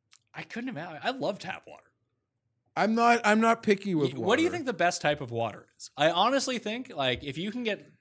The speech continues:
Speaker 1: like, the one at the gym isn't very good 'cause I find it's, like, lukewarm. But if you can find a good, like, fountain that spits out cold water, that's where you wanna be drinking from. Cold fountain water.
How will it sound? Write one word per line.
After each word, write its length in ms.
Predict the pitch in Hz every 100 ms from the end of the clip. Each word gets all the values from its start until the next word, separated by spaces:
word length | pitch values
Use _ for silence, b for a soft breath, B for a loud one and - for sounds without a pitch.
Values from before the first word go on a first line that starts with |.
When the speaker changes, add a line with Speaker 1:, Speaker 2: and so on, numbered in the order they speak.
| _ _ -
Speaker 1:
like, 140 | 135
the 80 | 139
one 120 | 196
at 60 | 233
the 80 | 180
gym 240 | 135 160
isn't 180 | 151 139
very 220 | 135 131
good 200 | 120 131
'cause 100 | 120
I 40 |
find 180 | 113 123
it's, 100 | 113
like, 140 | 113 110
lukewarm. 600 | 113 117 113 110 143 180 b b -
But 100 | 135
if 80 |
you 80 | 175
can 140 | 294 294
find 420 | - 165 185 196
a 120 | 151 135
good, 360 | 117 139 156
like, 500 | 139 127 117 - - _ _ _
fountain 500 | - 127 160 202 220 _ _ _ _ _
that 200 | 127 120
spits 320 | - 151 143
out 280 | 143 143 -
cold 460 | - 120 131 139 117
water, 440 | 120 143 208 247 b b _
that's 260 | 175 180 170
where 80 |
you 120 | 147 135
wanna 180 | 127
be 100 | 123
drinking 300 | 113 110 104
from. 160 | - 80 _ _ _ -
Cold 380 | - 175 185
fountain 400 | - 147 139 123
water. 340 | 101 85 -